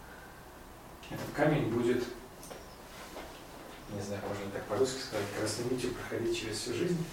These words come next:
дальнейшую их, потому что для них этот камень имеет огромное значение как определённая реликвия, святыня и одновременно магический талисман,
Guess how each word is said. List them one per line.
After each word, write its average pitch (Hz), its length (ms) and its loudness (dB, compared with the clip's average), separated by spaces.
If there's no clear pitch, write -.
дальнейшую 113 680 2
их, 113 200 0
потому 123 300 0
что - 400 4
для 107 160 2
них 175 340 2
этот 123 260 2
камень 143 500 6
имеет 120 220 0
огромное 131 380 8
значение 135 800 10
как - 320 2
определённая 120 500 4
реликвия, 117 800 8
святыня 135 1000 4
и 107 100 2
одновременно 113 500 4
магический 107 520 2
талисман, 113 720 4